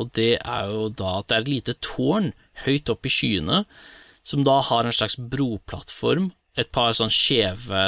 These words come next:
steinplattformer, men så har den en gimmick, og det er en plattform som vil rullere på å være på høyre eller venstre side. Så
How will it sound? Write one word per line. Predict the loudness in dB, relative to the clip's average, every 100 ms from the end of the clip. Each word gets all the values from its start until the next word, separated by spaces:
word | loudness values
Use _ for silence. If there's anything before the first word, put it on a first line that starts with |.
| 2
steinplattformer, | 2 2 0 0 -4 -6 -10 _ _ -6 -2 0 2 0 -2 -16 -20 -20 -10 -2
men | 2
så | 4
har | 4
den | 2 0
en | 0 -2
gimmick, | -4 -4 -6 -6
og | -2 0
det |
er | 2 2
en | 0
plattform | -2 -4 -4 0 2 2 -4 -20 _
som | 2 4 4 2
vil | 0 0 2 2
rullere | 2 2 2 0 0 -4 -4
på | 0 2
å |
være | 2 0
på | -4 -4
høyre | -4 -2 -2
eller | -4 -2
venstre | -4 0 0 4
side. | 4 4 0 0 -2 -2 _ _ _
Så | 0 0